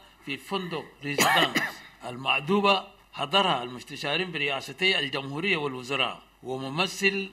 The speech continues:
رئيس الجمعية الوطنية وأعضاء الحكومة وعمدة مدينة أنجمينا. رئيس الوزراء فهمي فتاكي ألبير في كلمته قال أن السودان هي لها تاريخ وثيق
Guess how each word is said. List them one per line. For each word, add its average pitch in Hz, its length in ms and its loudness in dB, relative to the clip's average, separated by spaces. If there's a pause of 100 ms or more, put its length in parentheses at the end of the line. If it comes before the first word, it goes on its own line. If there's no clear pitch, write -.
(100)
رئيس 170 360 -2
الجمعية 151 460 -2
الوطنية 165 720 0
وأعضاء 143 380 0
الحكومة 165 520 -4
وعمدة 180 420 -6
مدينة 151 440 -4 (160)
أنجمينا. 147 640 -6 (380)
رئيس 208 440 2
الوزراء 143 560 -4 (100)
فهمي 143 300 -2
فتاكي 143 600 -4
ألبير 160 360 -2
في 170 160 -4
كلمته 156 640 -2 (400)
قال 190 260 4
أن 170 360 -2
السودان 143 680 0 (120)
هي 190 380 2 (240)
لها 180 400 0
تاريخ 180 600 2 (100)
وثيق 135 460 0